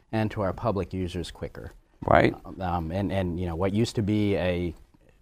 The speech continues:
Speaker 1: every three month rollout of, of capability is now stuff that, uh,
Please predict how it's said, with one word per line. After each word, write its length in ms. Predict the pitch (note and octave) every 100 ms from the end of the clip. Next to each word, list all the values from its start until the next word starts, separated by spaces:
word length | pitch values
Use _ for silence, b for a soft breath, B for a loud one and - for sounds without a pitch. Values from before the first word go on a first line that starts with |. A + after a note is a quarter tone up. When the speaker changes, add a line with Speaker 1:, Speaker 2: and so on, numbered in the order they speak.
| - - -
Speaker 1:
every 260 | F2+ G2+ G2
three 240 | - G2
month 400 | F#2+ G2 F#2 - - E2+
rollout 440 | G2 G2 F#2+ F2+
of, 200 | F2+ E2+
of 160 | E2+ F2+
capability 720 | A2 F#2 F2+ F2+ F2+ F2+ E2+ B B _
is 180 | G2+ F2
now 240 | G2+ F#2+
stuff 340 | F#2 - F#2+ -
that, 320 | F#2 E2+ -
uh, 300 | F2+ F2